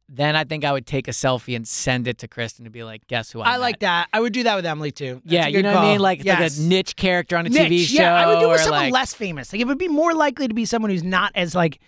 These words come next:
Speaker 2: if it really someone super famous, I wouldn't wanna do it.
Speaker 1: Right, like a reality T V show person for
Speaker 2: Yeah,
Speaker 1: me.
Speaker 2: for you,
Speaker 1: Yeah,
Speaker 2: obviously.
Speaker 1: not for
Speaker 2: That's
Speaker 1: you.
Speaker 2: the go-to. No, unless it's Jeff
Speaker 1: Well,
Speaker 2: Probst.
Speaker 1: unless you see one, then you, maybe this would be a
Speaker 2: Unless it's
Speaker 1: perfect
Speaker 2: Jeff
Speaker 1: example.
Speaker 2: Probst, I would say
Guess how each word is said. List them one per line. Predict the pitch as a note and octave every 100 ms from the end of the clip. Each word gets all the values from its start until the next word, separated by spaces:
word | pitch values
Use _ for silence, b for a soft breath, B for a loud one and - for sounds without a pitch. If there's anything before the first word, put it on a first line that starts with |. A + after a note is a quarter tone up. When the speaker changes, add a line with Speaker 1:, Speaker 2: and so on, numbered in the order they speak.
| _ _
Speaker 2:
if | F4+
it |
really | F4 D#4
someone | - C#4 C4 A#3
super | F#3 - A#3+ G3+ F3+
famous, | G#3 F3+ C#3 E3+
I |
wouldn't | D#3+ C#3 B2+
wanna | G2+
do | _
it. | A#2+
Speaker 1:
Right, | A2+
like | E3
a | F#3+
reality | F#3+ G3+ G#3 F3+
T | D#3 D3+
V | C3
show | A#2 A2+ G2
person | - - - _
for | -
Speaker 2:
Yeah, | A#2+
Speaker 1:
me. | A#2 - _
Speaker 2:
for | -
you, | E2+ - - -
Speaker 1:
Yeah, | A#2
Speaker 2:
obviously. | - - -
Speaker 1:
not | C3+ B2
for |
Speaker 2:
That's | - -
Speaker 1:
you. |
Speaker 2:
the | G2+
go-to. | F2+ D#2+ - D#2+
No, | F#2+ - _ _
unless | G#2+ G2 -
it's | F#2+
Jeff | - G2+
Speaker 1:
Well, | D3 C#3
Speaker 2:
Probst. |
Speaker 1:
unless | D3+ D3+ D3
you | B2+
see | - F3+
one, | D#3+ C#3 B2+
then | C3+ C#3
you, | C3+
maybe | C3 C3+ C3+ C3
this | C#3
would | C#3+
be |
a |
Speaker 2:
Unless | D3
it's |
Speaker 1:
perfect | D3 C#3
Speaker 2:
Jeff | C3+
Speaker 1:
example. | B2+ C#3+ - A#2
Speaker 2:
Probst, | A2+
I | G2
would | F#2
say | E2